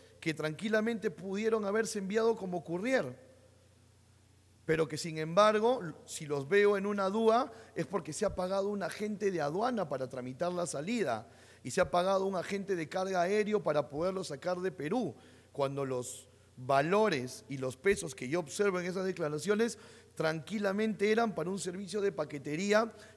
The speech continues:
como el que hemos estado hablando, eh, durante toda esta exposición. Entonces, si tú me preguntaras por qué no lo usan, en realidad es por desconocimiento de la normativa.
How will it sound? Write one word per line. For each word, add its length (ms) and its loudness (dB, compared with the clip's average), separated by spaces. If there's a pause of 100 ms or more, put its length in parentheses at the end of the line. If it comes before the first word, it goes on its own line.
como 240 0
el 100 -2
que 120 0
hemos 240 0
estado 340 4
hablando, 640 4 (380)
eh, 140 4
durante 400 0
toda 260 0
esta 140 -4
exposición. 640 -4
Entonces, 460 -4 (240)
si 140 -12
tú 100 0
me 100 0
preguntaras 500 0
por 180 -8
qué 120 -2
no 140 -2
lo 140 0
usan, 440 0 (280)
en 140 -4
realidad 560 4 (340)
es 160 2
por 220 0
desconocimiento 1200 -2
de 160 -2
la 140 0
normativa. 680 -4